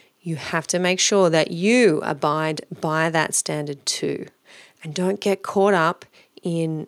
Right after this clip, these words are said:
a difficult moment. Don't fire off that email in the heat of receipt. Don't send something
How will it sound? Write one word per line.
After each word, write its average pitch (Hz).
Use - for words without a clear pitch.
a 170
difficult -
moment. 139
Don't 277
fire 214
off 214
that 202
email 214
in 185
the 175
heat -
of 170
receipt. 220
Don't 196
send 196
something 185